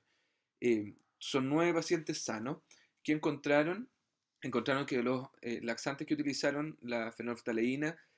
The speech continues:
era el laxante de elección, ya que era la que se asociaba a una mayor excreción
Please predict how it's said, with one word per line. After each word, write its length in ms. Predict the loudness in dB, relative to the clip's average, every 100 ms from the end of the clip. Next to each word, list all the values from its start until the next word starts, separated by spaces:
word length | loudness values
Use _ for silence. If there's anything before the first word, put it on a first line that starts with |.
| _
era 160 | -2 0
el 60 | 0
laxante 420 | -2 -4 -4 -4
de 60 |
elección, 520 | -4 -6 -6 -8 -8 -18 _ _ _
ya 180 | 2 2
que 100 | 2
era 200 | 2 2
la 220 | 2 0
que 300 | 0 -2 -2
se 140 | -6 -10
asociaba 400 | -8 -2 0 0
a 60 |
una 120 | -2 -4
mayor 300 | -2 -2 -2
excreción 640 | -4 -8 -4 -4 -4